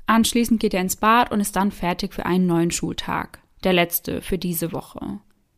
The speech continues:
Somit sind im Haus nun alle wach. Alle bis auf die vierjährige Adeline. Da Jordan und Janessa nun noch ein paar Minuten Zeit haben, setzen sie sich gemeinsam vor den Fernseher im Wohnzimmer,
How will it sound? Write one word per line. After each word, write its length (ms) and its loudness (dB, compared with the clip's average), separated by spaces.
Somit 400 6
sind 160 -2
im 160 -4
Haus 200 0
nun 160 -2
alle 300 0
wach. 360 -8
Alle 260 6
bis 160 0
auf 120 -4
die 120 -4
vierjährige 720 0
Adeline. 560 -6
Da 100 2
Jordan 300 4
und 140 -2
Janessa 360 0
nun 220 4
noch 160 0
ein 120 0
paar 160 2
Minuten 380 0
Zeit 300 2
haben, 320 2
setzen 320 -2
sie 80 -6
sich 180 -6
gemeinsam 460 0
vor 140 -6
den 120 -6
Fernseher 420 4
im 140 -2
Wohnzimmer, 640 4